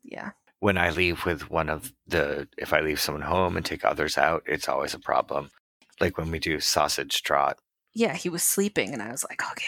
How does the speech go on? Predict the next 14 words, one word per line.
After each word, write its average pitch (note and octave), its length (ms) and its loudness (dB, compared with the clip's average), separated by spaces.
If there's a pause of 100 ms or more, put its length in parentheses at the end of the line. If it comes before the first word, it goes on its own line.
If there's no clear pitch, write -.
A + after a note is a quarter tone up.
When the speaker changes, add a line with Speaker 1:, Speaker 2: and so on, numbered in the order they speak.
(120)
Speaker 1:
we - 60 -10
can - 120 -10
do - 80 -8
this." - 340 -2
Speaker 2:
Oh, - 380 -2 (400)
Speaker 1:
<laughs> - 60 -14
Speaker 2:
yeah. C2 180 -2 (260)
Speaker 1:
'Cause G3 120 2
he's G3 160 2
almost F#3+ 300 0
fully F3 240 2
deaf, B2 280 2
so B2+ 600 0 (580)
we, - 80 -18